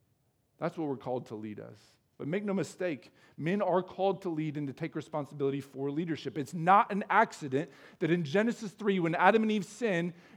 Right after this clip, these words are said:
God does not first go to Eve and say, "Okay, what happened, Eve?" He doesn't go to Adam and Eve together and say, "Okay, guys, what, what went on here?" Instead, he approaches Adam because Adam was given the role of leadership. That's implied in the helper language of verse eighteen.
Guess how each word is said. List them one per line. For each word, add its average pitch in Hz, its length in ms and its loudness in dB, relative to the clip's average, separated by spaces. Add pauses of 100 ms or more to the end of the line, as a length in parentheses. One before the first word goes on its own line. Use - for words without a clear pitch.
God 196 240 8
does 196 140 4
not 214 280 6
first 214 280 -2
go 196 140 8
to 202 120 6
Eve 208 300 0
and 151 80 -4
say, 170 120 -2
"Okay, 151 140 -2
what 190 160 2
happened, 180 320 2
Eve?" 156 240 -4 (520)
He 196 80 0
doesn't 233 180 6
go 240 100 10
to 233 140 10
Adam 226 220 8
and 226 100 2
Eve 226 180 2
together 226 300 6
and 180 80 -2
say, 180 120 0
"Okay, 196 200 2
guys, 185 220 6 (180)
what, 190 160 0
what 202 160 2
went 202 160 2
on 233 180 8
here?" 135 220 -6 (380)
Instead, 214 460 6
he 180 180 -2
approaches 190 640 0
Adam 175 400 6 (480)
because 180 220 4
Adam 220 360 10
was 190 180 6
given 196 280 2
the 190 80 2
role 170 180 4
of 160 80 -4
leadership. 180 400 -4
That's 160 220 4
implied 190 360 4
in 208 60 2
the 190 80 2
helper 190 240 0
language 190 380 0
of 143 40 -4
verse 151 200 -4
eighteen. 208 480 -4